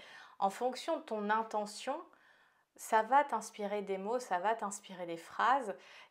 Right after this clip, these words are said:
et ça va te permettre finalement de poser ce périmètre qui va vous offrir un nouveau jeu dans l'intimité. Donc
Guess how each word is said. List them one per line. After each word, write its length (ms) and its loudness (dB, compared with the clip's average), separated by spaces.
et 120 4
ça 200 0
va 160 4
te 140 -6
permettre 880 2
finalement 680 0
de 260 4
poser 520 0
ce 140 -6
périmètre 840 -2
qui 220 -12
va 300 2
vous 220 -4
offrir 440 0
un 160 -2
nouveau 420 -2
jeu 360 -2
dans 300 0
l'intimité. 640 -6
Donc 380 -4